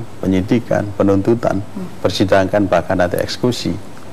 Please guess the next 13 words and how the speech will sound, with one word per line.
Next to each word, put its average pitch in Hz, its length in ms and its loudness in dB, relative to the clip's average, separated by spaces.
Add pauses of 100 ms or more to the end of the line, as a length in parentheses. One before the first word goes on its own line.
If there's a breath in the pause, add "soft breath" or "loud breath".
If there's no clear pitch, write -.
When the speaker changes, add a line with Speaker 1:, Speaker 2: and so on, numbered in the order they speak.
(440)
Speaker 1:
Ketika 135 300 2
masih 151 240 4
tahapan 104 340 4
penyelidikan, 101 720 4
memang 98 460 2
tentunya 104 400 2
sangat 95 320 0
terbatas 87 580 0
orang 87 300 -2
untuk 90 100 -4
mengetahui 90 560 0
itu. 120 160 -4 (1000)
Ya. 52 180 -4